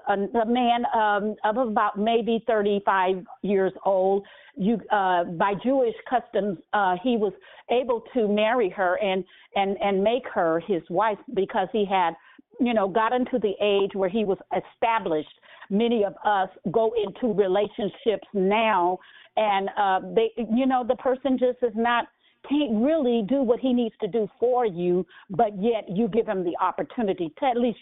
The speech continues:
try. But here we have the woman. She's, uh, fourteen years old, and the angel Gabriel comes to her and let her know, hey, now, y-, y-, she didn't have to go and, and, and get her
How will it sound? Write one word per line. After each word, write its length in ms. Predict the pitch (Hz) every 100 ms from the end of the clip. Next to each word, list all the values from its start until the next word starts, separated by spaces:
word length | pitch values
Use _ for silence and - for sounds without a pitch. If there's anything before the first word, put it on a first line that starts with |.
| -
try. 320 | 196 135 120 - - -
But 140 | 196 233
here 420 | 320 349 269 185 - - -
we 200 | 254 247
have 280 | 254 208 196
the 80 |
woman. 500 | 202 214 214 175 175 185 - - -
She's, 280 | 285 247 247 214
uh, 280 | 208 196 185 -
fourteen 440 | 262 320 - 277 240
years 240 | 226 220 -
old, 320 | 190 185 180 185
and 380 | 202 190 185 180 - _ 208
the 220 | 185 175 - 240
angel 420 | 294 294 311 302
Gabriel 720 | 180 220 208 156 156 147 143 - - _ - -
comes 260 | 320 311 -
to 140 | 311 285
her 480 | 196 185 175 180 180 - - -
and 280 | 214 208 202
let 180 | 262 359
her 260 | 370 381 392
know, 480 | 359 392 233 147 - _
hey, 340 | 277 339 208 - _ _ _
now, 240 | 247 240 233
y-, 160 | 220 277
y-, 160 | 269 302 -
she 60 |
didn't 340 | 440 453 381 415
have 140 | 453 339
to 80 | 247
go 300 | 294 240 233 - - 240
and, 300 | 254 233 233
and, 420 | 277 254 262 233 -
and 160 | 247 208
get 140 | 247
her 140 | 254